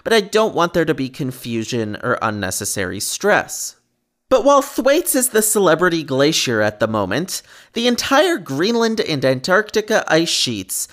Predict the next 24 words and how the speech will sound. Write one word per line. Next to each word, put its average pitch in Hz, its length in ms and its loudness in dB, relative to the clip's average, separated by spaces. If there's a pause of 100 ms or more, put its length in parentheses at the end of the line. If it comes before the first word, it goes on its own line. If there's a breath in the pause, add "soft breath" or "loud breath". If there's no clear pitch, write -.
(160 loud breath)
are 151 140 2
melting 123 760 0
fast. - 760 -2 (520 soft breath)
According 277 420 2
to 254 160 0
measurements 160 540 2
from 135 300 0
nasa 143 380 0
satellites 123 680 0
going 131 260 0
back 135 260 2
to 147 100 -6
two 214 200 -6
thousand 156 460 0
two, 131 380 0 (440 loud breath)
these 262 400 0
two 214 340 -2
ice 175 180 4
sheets - 540 -4 (200 loud breath)
are 202 120 4
losing 202 340 0
four 247 400 4
hundred 220 360 -4
twenty-seven 165 960 0